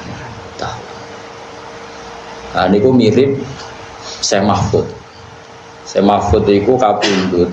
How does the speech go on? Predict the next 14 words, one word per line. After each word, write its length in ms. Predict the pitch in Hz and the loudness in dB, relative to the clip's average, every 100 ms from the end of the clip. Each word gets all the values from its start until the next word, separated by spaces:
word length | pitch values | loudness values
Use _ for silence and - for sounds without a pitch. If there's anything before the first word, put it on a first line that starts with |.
| 95 | 0
niku 240 | 110 120 | 2 6
ninggal 320 | 120 110 104 101 | 6 6 6 6
lare 420 | 98 98 98 95 | 6 6 6 6
a-, 240 | 95 85 - - 92 98 | 4 2 0 0 2 4
alit 180 | 104 95 | 4 4
namine 320 | 92 101 107 | 4 6 6
Muhammad. 680 | 104 90 92 87 87 - - - - - - 156 156 - - | 4 4 2 4 2 0 -8 -16 -16 -16 -10 -6 -6 -8 0
Karena 240 | 117 110 | 2 4
Syekh 200 | 113 113 | 2 2
Mahfud 360 | 113 110 - 123 | 4 4 2 4
itu 80 | 135 | 2
gurunya 400 | - 107 107 107 | 6 6 6 6
Mbah 180 | 101 101 | 4 4
Munawir, 440 | 104 104 98 113 | 6 6 6 6